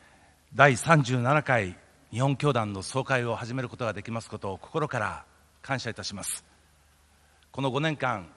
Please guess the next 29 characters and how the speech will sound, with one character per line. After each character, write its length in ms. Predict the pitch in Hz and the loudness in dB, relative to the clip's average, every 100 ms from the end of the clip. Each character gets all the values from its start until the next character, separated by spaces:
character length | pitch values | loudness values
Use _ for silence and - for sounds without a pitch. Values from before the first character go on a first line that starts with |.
| _ _ _ - | _ _ _ -14
私 240 | 117 139 | -10 -6
ど 100 | 139 | -6
も 100 | 120 | -6
と 100 | 113 | -8
共 240 | 131 135 | -6 -2
に 280 | 147 147 131 - - - | 0 0 -2 -10 -20 -12
教 180 | - 147 | -2 2
団 140 | 143 | 2
の 80 | 139 | 2
た 100 | 143 | 0
め 120 | 139 | -2
に 160 | 117 98 | -2 -6
ご 120 | 107 | -6
奉 120 | 131 | -6
仕 160 | - - | -6 -6
く 60 | |
だ 80 | 110 | -6
さ 120 | - | -2
い 60 | 120 | -2
ま 100 | 117 | -2
し 80 | - | -4
た 240 | 101 92 - - - - - _ _ - - | -6 -6 -14 -20 -20 -20 -20 _ _ -20 -8
理 100 | 143 | -4
事 140 | 143 | -2
の 80 | 135 | -2
皆 160 | 113 120 | -2 -4
様 220 | 123 117 | -2 -4
に 140 | 101 | -4
は、 140 | 95 | -8